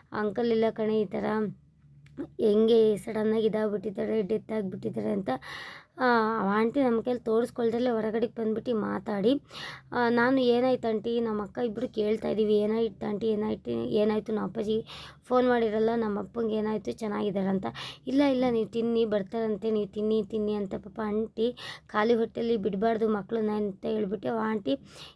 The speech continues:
ಇಬ್ಬರಿಗೂ ಸಹಿತ ಊಟ ಹಾಕಿ ಊಟ ಮಾಡಿದ್ವಿ. ಅಂತಿಂತೂ ಊಟನೇ ಸೆಟ್ಲ್ ಯಾಕೋ ಗೊತ್ತಿಲ್ಲ. ಅವತ್ತು ನನಗೆ ಒಂದು ಸಡನ್ನು,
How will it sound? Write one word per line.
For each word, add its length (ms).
ಇಬ್ಬರಿಗೂ 380
ಸಹಿತ 300
ಊಟ 280
ಹಾಕಿ 400
ಊಟ 300
ಮಾಡಿದ್ವಿ. 480
ಅಂತಿಂತೂ 560
ಊಟನೇ 460
ಸೆಟ್ಲ್ 320
ಯಾಕೋ 340
ಗೊತ್ತಿಲ್ಲ. 320
ಅವತ್ತು 260
ನನಗೆ 300
ಒಂದು 260
ಸಡನ್ನು, 580